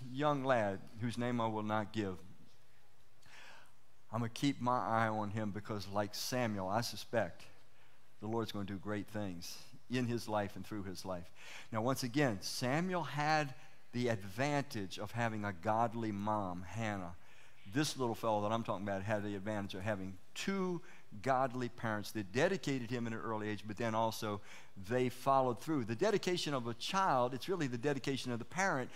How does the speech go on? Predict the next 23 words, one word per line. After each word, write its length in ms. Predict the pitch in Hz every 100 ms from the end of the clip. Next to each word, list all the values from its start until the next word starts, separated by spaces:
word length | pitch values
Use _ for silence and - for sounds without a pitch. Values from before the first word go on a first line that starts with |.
| - -
to 100 | 127
raise 420 | 117 156 214 185
the 100 | 147
child 560 | - - 120 110 110 117 - - - -
i-, 120 | 139 -
in 220 | 135 123
the 240 | 120 117 110 -
presence 500 | - 202 175 139 113
and 140 | 123
in 60 | 117
the 80 | 113
teaching 500 | - 202 - 135 117
and 120 | 117
the 80 | 120
truth 460 | - 196 214 208
of 180 | 131 104
God, 300 | 110 104 104
and, 220 | 110 113 117
and 160 | 113
these 140 | 127 120
parents 560 | 120 110 104 - - -
did 180 | 107 90
that. 180 | 85